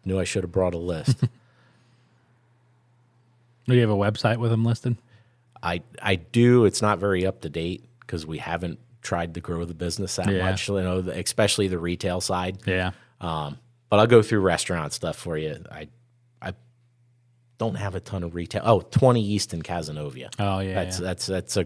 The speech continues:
Speaker 1: really good location for me. A little farm store, you know.
Speaker 2: Yeah.
Speaker 1: Great little story.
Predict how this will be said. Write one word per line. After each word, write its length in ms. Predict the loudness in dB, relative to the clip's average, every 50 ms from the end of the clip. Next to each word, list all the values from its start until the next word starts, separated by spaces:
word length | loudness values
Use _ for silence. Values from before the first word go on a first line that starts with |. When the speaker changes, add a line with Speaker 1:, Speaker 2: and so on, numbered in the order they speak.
| -2 -6
Speaker 1:
really 380 | -6 0 0 0 0 0 -4 -8
good 280 | -6 -6 -8 -6 -6
location 520 | -8 -8 -8 -8 -8 -8 -8 -6 -8 -10 -12
for 200 | -10 -10 -10 -10
me. 140 | -8 -8 -10
A 80 | -10
little 280 | -10 -10 -12 -12 -12 -14
farm 400 | -14 -12 -10 -10 -10 -10 -10 -12
store, 440 | -12 -10 -10 -10 -10 -8 -10 -10 -10
you 140 | -10 -12
know. 320 | -12 -12 -12 -12 -12 -14 -16 -20 _ -8
Speaker 2:
Yeah. 260 | -4 -4 -2 -4 -4 -2
Speaker 1:
Great 260 | 0 0 0 0 -4 -8
little 180 | -8 -8 -8
story. 560 | -8 -8 -8 -6 -6 -6 -6 -6 -6 -8 -12